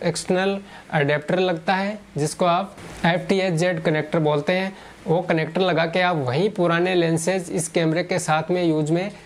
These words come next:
ले सकते हो। फोटोज़ और वीडियोज़ की अगर क्वालिटी की अगर हम बात करें, तो मैंने कुछ फ़ोटोज़ और वीडियो इस कैमरे से शूट की है, जो कि मैं वीडियो के लास्ट में लगा दूंगा। आप बिल्कुल उनको देखना कि आपको ये वीडियो क्लिप्स या फिर फोटोज़ कैसी लगती है।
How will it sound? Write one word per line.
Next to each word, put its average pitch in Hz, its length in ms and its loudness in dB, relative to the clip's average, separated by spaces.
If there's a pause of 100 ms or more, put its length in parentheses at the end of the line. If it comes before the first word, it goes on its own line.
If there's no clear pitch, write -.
(160)
ले 156 180 2
सकते 156 360 -4
हो। 110 180 -6 (320)
फोटोज़ 202 400 2
और 220 140 4
वीडियोज़ 185 500 2
की 214 100 2
अगर 202 200 2
क्वालिटी 165 480 2
की 233 140 2
अगर 190 160 2
हम 160 120 2
बात 160 240 -2
करें, 156 220 0
तो 180 100 -2
मैंने 170 240 0
कुछ - 340 -4 (380)
फ़ोटोज़ 175 600 0
और 170 240 2
वीडियो 151 520 2 (720)
इस 190 120 0
कैमरे 160 340 0
से 175 160 -2
शूट 160 320 0
की 185 160 0
है, 202 240 -2 (100)
जो 156 180 0
कि 175 140 -2
मैं 180 160 2
वीडियो 160 320 2
के 175 80 2
लास्ट 156 400 0
में 175 240 -2 (400)
लगा 139 360 2
दूंगा। 190 240 0
आप 175 180 2
बिल्कुल 147 360 0
उनको 160 240 0
देखना 151 420 0 (200)
कि 170 120 0
आपको 165 360 2
ये 165 180 4
वीडियो 160 340 0
क्लिप्स 170 400 -2
या 156 140 2
फिर 151 140 -4
फोटोज़ 160 440 0
कैसी 156 260 0
लगती 170 380 2
है। 190 180 -2